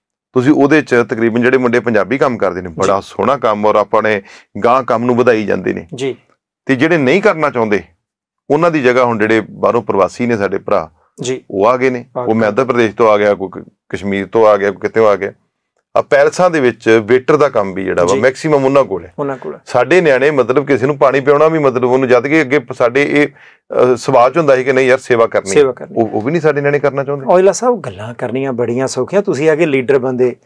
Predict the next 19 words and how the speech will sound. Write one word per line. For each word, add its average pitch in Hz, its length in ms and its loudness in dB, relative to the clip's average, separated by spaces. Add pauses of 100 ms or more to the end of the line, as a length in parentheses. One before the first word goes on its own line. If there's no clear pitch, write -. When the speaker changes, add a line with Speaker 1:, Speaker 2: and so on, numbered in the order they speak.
(420)
Speaker 2:
ਨ-, 143 160 -6
ਸ-, - 200 -8 (100)
ਅਸੀਂ 156 220 -2
ਜੋ 185 120 4
ਮੰਨ 151 200 0
ਕੇ 135 140 0
ਚੱਲਦੇ 127 360 0
ਆ 160 60 2
ਕਿ - 100 -6
ਭਾਈ, 156 180 2
ਲੀਡਰਾਂ 147 400 0
ਨੂੰ 151 140 0
ਆਮ 139 160 0
ਬੰਦੇ 135 200 2
ਦੀ 135 100 0
ਮੁਸ਼ਕਿਲ 135 360 -2
ਦਾ 131 120 0
ਨਹੀਂ 131 100 -4
ਪਤਾ। 127 420 -6